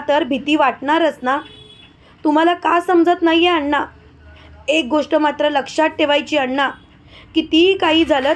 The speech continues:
तरीसुद्धा भीती तर वाटणारच. आणि खरं सांगायचं तर मला आता भीती खूप वाटते, काय करू तेच कळत नाही."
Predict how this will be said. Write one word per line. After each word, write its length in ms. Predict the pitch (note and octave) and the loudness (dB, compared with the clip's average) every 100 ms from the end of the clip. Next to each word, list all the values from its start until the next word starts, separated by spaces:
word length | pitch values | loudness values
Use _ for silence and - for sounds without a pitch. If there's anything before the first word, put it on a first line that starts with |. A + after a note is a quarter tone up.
| D#4+ | 0
तरीसुद्धा 500 | C#4 D4+ D4+ A#3+ D4+ | -2 -2 -2 0 0
भीती 400 | A#3 A#3+ D4+ D#4 | -2 -4 -2 0
तर 160 | C#4+ D#4 | 0 2
वाटणारच. 720 | B3+ A3 C4+ C#4 C#4 B3 - - _ _ - - - - - | 0 -2 -2 0 0 -4 -10 -20 _ _ -20 -20 -20 -20 -6
आणि 180 | A#3 C#4+ D4 | -2 -2 0
खरं 220 | C#4 C#4+ | 0 0
सांगायचं 480 | D#4+ D#4 D4 D4 D4+ D4 | 0 0 0 0 -2 0
तर 160 | C4+ | 0
मला 260 | D4+ C4+ C#4+ | 0 0 0
आता 240 | C#4 - | 0 0
भीती 320 | C4 B3+ A#3+ D4+ | -2 -4 -4 -4
खूप 220 | D4+ D#4 C4+ | -2 -4 0
वाटते, 460 | B3+ A3+ - B3+ - _ _ _ _ _ _ _ _ - | -2 -2 -2 -2 -4 _ _ _ _ _ _ _ _ -2
काय 240 | C#4+ F4+ | 0 2
करू 280 | F#4 F4 E4+ F#4 | 0 0 -2 0
तेच 240 | D#4 E4 | -2 0
कळत 320 | - D#4 D#4 | 0 0 0
नाही." 220 | D4 C#4 | -2 -2